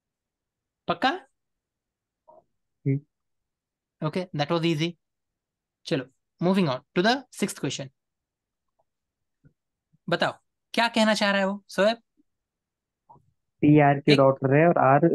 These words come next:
Speaker 2: इसका father है क्यू का।
Speaker 1: आ,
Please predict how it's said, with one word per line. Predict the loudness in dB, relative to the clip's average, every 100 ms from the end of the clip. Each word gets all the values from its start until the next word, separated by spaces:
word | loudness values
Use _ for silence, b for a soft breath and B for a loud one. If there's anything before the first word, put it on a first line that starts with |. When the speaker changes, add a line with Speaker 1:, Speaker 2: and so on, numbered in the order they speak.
| -2
Speaker 2:
इसका | -6 0 -2 -2 _ _ _ _ _ _ _ _ _ _ _ _ _ _ _
father | -2 0 -2
है |
क्यू | -6 0 0
का। | 0 -10 _ _ _ _ _ _ _ _ _ _ _ _ _ _ _ _ _
Speaker 1:
आ, | -12 -8 -6 -8 -8 -10 -12